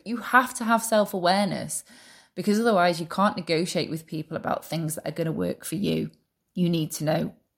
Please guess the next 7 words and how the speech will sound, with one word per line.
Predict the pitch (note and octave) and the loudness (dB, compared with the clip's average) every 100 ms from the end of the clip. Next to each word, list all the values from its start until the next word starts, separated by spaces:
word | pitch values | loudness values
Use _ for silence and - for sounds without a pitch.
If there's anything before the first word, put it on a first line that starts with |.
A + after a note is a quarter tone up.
| - | -2
where | E3 | 2
you're | D#3+ D#3 E3 - | 2 2 0 -2
at. | D3 - - - _ _ _ _ _ _ _ _ - - - | -4 -6 -10 -10 _ _ _ _ _ _ _ _ -8 -8 6
And | A3+ A3+ A3+ G#3+ - D4+ - - - _ | 8 8 6 2 -6 -20 -20 -20 -20 _
also, | - E4 D#4+ A#3+ G#3+ G3+ - | 4 4 6 6 6 2 0
you | B3 | 4
know, | A#3+ A#3 A3 | 4 4 0